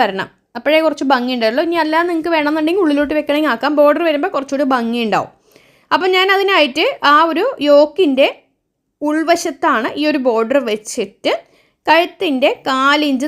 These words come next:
തയ്യൽ തുമ്പിലൊന്ന് അടിച്ചു കൊടുക്കുക. എന്നിട്ട് ഈ ഒരു ബോർഡറിനെ യോക്കിൻ്റെ നല്ല വശത്തേക്ക് തിരിച്ചിട്ടിട്ട് പതിച്ചടിക്കണം. ഇതാണിപ്പോൾ ചെയ്യാൻ പോകുന്നത്. അപ്പോൾ ആദ്യം ഇതൊന്ന് അടിച്ചിട്ട് വരാം. അപ്പം ഞാൻ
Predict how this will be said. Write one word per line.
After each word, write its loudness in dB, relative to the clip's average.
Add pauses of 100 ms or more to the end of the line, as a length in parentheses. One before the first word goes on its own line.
തയ്യൽ 0
തുമ്പിലൊന്ന് -2
അടിച്ചു -6
കൊടുക്കുക. -4 (260)
എന്നിട്ട് 0 (240)
ഈ 0 (120)
ഒരു 2 (120)
ബോർഡറിനെ 0 (580)
യോക്കിൻ്റെ 2 (120)
നല്ല 0
വശത്തേക്ക് -4 (120)
തിരിച്ചിട്ടിട്ട് -4 (400)
പതിച്ചടിക്കണം. -2 (140)
ഇതാണിപ്പോൾ 0 (180)
ചെയ്യാൻ 0
പോകുന്നത്. -10 (320)
അപ്പോൾ 2 (140)
ആദ്യം 0 (160)
ഇതൊന്ന് -2
അടിച്ചിട്ട് -6
വരാം. -12 (3000)
അപ്പം 0
ഞാൻ 4